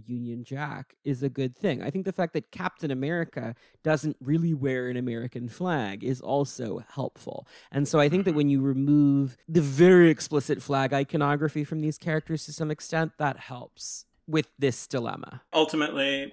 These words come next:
Speaker 2: I'm hopeful for the character, and like I said, I do want to like him. We are getting closer there, and, like,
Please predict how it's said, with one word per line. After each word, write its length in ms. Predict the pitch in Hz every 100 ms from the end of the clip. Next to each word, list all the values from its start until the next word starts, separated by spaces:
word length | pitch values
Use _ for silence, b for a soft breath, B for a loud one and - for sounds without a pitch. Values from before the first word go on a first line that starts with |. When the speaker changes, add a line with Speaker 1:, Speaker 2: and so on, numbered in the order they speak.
| -
Speaker 2:
I'm 240 | 113 120 123
hopeful 540 | 113 117 - 98 87
for 160 | - 90
the 100 | 80
character, 400 | 87 76 - 82
and 140 | 85
like 160 | 90 107
I 20 |
said, 220 | - 85
I 80 | 80
do 200 | 127 120
want 360 | 85 92 85 - -
to 100 | -
like 280 | 85 76 73
him. 320 | 67 71 95 _ -
We 220 | 107 104
are 140 | 104
getting 340 | 107 110 139 131
closer 400 | - 90 - 87
there, 240 | 73 78 -
and, 140 | 107
like, 180 | 104